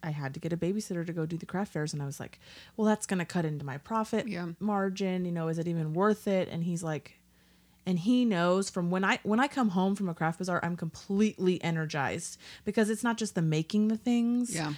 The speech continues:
Speaker 1: but it's the fact of, like, talking to people about your creative outlet that is really fulfilling. So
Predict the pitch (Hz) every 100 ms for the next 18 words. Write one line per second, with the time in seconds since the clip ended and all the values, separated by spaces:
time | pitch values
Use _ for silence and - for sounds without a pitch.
0 | - 196 185 175 - 175 175 156 - 156
1 | - - - - - _ - - 160 185
2 | 180 185 175 180 180 160 151 151 151 -
3 | 190 202 202 208 - 220 208 208 208 202
4 | - - 196 214 - 240 254 - - -
5 | - 175 165 147 165 165 175 175 165 160
6 | 151 139 156 _ - 156 - 139 180 254
7 | 269 _ - - - - - 190 170 160
8 | 151 143